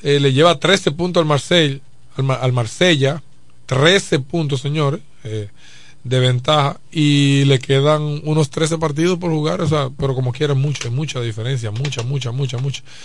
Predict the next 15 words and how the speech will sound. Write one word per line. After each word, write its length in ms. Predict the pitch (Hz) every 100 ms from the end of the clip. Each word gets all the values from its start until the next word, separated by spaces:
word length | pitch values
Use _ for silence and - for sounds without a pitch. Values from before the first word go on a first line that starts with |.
| - -
Y 100 | -
en 120 | 214
Italia, 500 | 233 185 233 208 196
por 180 | 180 196
último, 480 | 202 175 151 143 151 - - - - - - - - - -
en 140 | 131
Italia, 400 | 180 160 190 180
por 140 | 165 180
último, 300 | 165 156 170
el 80 | 175
Milan 500 | 220 202 147 123 127 - - - - - - -
y 160 | 180
el 100 | 180
Inter, 300 | 190 196 202 190
bueno, 400 | 131 135 107